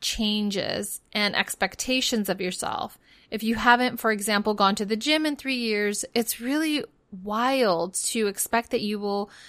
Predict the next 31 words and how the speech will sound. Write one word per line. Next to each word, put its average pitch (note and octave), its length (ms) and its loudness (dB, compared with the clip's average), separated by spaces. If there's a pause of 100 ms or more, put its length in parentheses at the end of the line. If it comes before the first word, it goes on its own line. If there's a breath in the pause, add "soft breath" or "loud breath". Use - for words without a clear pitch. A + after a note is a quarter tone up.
(200 loud breath)
start A#3+ 440 4
going A#3+ 200 4
to A#3+ 120 0
the A#3+ 80 0
gym G3+ 340 0
for - 180 -6
two C#4 280 0
hours A3 460 8
every A3+ 280 6
day G#3 180 4
for G#3 140 -2
the G3 280 -2 (120)
entire G3+ 800 2
next F#3 420 0
year. B2+ 380 -6 (840 soft breath)
Similarly, A#3+ 800 4
if - 120 -4
your A3+ 120 0
goals A#3+ 420 4
would B3+ 220 2
require G#3+ 420 4
you G#3 320 0
fundamentally A#3+ 840 2
changing A3 580 -2
as G3 160 0
a F#3 80 2
person, C#4+ 760 -2
they A3+ 180 -2
likely A3 440 -2
won't G#3 300 -4
happen. A3 720 -2